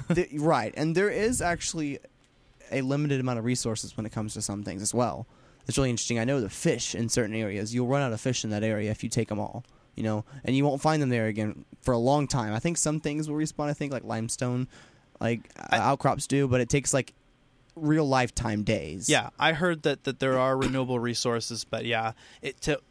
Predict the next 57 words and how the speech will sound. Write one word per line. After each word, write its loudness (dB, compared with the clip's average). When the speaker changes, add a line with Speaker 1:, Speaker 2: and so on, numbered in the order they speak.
Speaker 1:
it's -2
a 4
long 2
time. -4
And 4
this 2
game 2
was 2
never 2
meant -2
to -4
be, -2
like, -2
a -4
sandbox -2
game 2
where, 0
um, 0
but, -4
but -2
people 0
have -4
turned -4
it -8
into 0
one. -6
Speaker 2:
Oh, 4
yeah. 0
Speaker 1:
And 4
that's 4
why 6
they 6
eventually 2
developed 2
the -8
creative 2
mode 0
where 2
you 2
can -2
build 0
freely, 2
'cause 2
in 4
the 4
game 2
you 2
can 0
build 2
your -2
own 2
habitats, -4
sea, 0
sea 4
bases. 0
Speaker 2:
Oh, 2
yeah. -2